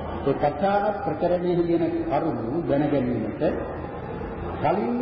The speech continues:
තමන් ලබා තිබෙන අභිධර්ම ඥානය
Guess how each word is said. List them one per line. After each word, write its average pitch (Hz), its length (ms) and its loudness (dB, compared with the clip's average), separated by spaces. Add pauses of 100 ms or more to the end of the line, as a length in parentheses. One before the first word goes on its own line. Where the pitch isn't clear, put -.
(100)
තමන් 202 400 0
ලබා 180 400 4
තිබෙන 147 340 -2 (1000)
අභිධර්ම 196 480 2 (120)
ඥානය 165 540 2